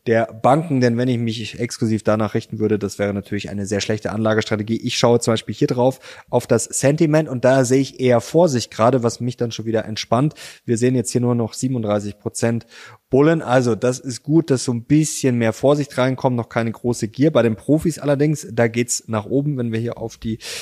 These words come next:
Grafik schauen, wie stark die investiert sind. Also da sind wir jetzt fast bei hundert. Das ist schon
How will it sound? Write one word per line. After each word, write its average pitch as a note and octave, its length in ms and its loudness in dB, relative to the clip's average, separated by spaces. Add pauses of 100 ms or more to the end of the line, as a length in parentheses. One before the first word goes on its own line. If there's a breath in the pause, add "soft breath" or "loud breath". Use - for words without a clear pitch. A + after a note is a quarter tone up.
(120 loud breath)
Grafik - 320 -4
schauen, A#2 180 4
wie A2 80 0
stark - 360 0
die - 100 -4
investiert A2 400 -2
sind. B2 160 0
Also A2 160 -2
da G#2+ 100 2
sind A#2+ 140 0
wir B2 60 0
jetzt A2 140 -2
fast - 220 -6
bei G#2+ 80 0
hundert. C3 400 2
Das G2+ 140 -4
ist - 120 -8
schon A#2 220 -2